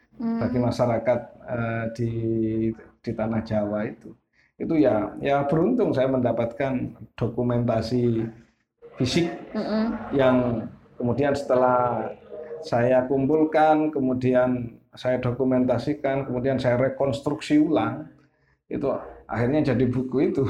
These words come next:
Speaker 2: <laughs>
Speaker 1: Tapi, eh, untuk kedepannya bukunya Bapak ada kelanjutan atau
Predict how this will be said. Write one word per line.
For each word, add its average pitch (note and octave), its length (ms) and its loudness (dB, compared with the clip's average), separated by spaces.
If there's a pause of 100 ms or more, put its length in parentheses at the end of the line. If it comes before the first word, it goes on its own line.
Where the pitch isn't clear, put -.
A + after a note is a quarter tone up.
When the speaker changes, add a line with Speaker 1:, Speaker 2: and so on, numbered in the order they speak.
(540)
Speaker 2:
<laughs> - 720 -6
Speaker 1:
Tapi, C#4+ 220 4 (180)
eh, C#4 320 2
untuk C#4+ 240 -2
kedepannya C#4 400 -2
bukunya C4 560 -2 (240)
Bapak A3+ 320 -4
ada G#3+ 200 0 (200)
kelanjutan G#3 480 0
atau G3 480 2